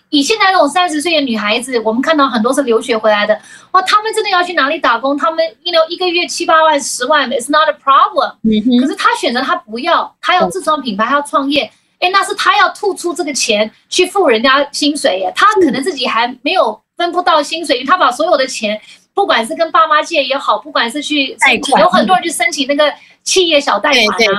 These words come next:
Speaker 2: 对。
Speaker 1: 借小贷款，然后当两百万当做你的、你的，
Speaker 2: 你
Speaker 1: 你的那个
Speaker 2: 创业金。
Speaker 1: 创业金，然后你就是 go。然后她们这些女孩子，我觉得非常勇敢，因为她的 go 是真的 all in，就是我就这样做，我没有回头路。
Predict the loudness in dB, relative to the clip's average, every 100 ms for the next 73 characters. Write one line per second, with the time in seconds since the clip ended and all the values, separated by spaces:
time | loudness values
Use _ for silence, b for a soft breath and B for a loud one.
0 | -2 -2 -4 b b -2 0 2 0 2
1 | 0 0 -2 -2 -4 0 0 2 0 2
2 | -2 0 0 0 0 -2 -2 -4 -4 -4
3 | -4 -10 -12 -4 -2 2 2 4 2 4
4 | 2 2 0 0 2 2 2 0 -2 -4
5 | -6 B B 0 2 0 -4 -4 -2 0
6 | 2 -2 _ _ _ _ -2 0 0 0
7 | 0 -2 -2 -2 0 -2 0 0 -2 0
8 | 0 2 2 4 2 2 0 0 0 0
9 | 2 2 2 2 -4 0 0 0 0 2
10 | 4 2 -2 -4 -8 _ _ _ _ _
11 | _ _ -4 0 0 0 b b b b
12 | -2 0 2 2 2 2 0 -2 2 2
13 | 0 -4 -2 -2 -2 -6 -8